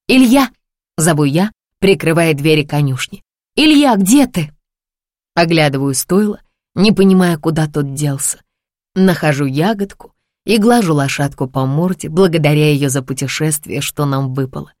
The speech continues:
Вздрагиваю от шороха в стороне и, наконец, замечаю Илью, который стоит, прислонившись к одной из опорных балок.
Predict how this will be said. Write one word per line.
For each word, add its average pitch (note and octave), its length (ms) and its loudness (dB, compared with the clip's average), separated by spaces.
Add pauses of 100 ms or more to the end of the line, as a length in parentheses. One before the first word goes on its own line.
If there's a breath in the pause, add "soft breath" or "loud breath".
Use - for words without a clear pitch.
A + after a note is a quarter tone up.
(460)
Вздрагиваю D#3+ 760 0
от C3 80 -6
шороха C#3+ 500 -2
в - 40 -12
стороне C3+ 600 -4 (540)
и, F#3 100 4
наконец, G#3+ 440 2
замечаю D3 600 0
Илью, C3+ 340 0
который C#3 440 -4
стоит, C#3+ 500 -2
прислонившись C#3+ 880 -4
к - 100 -10
одной C#3 340 -2
из C3 100 -4
опорных C3+ 500 -4
балок. C3 520 -8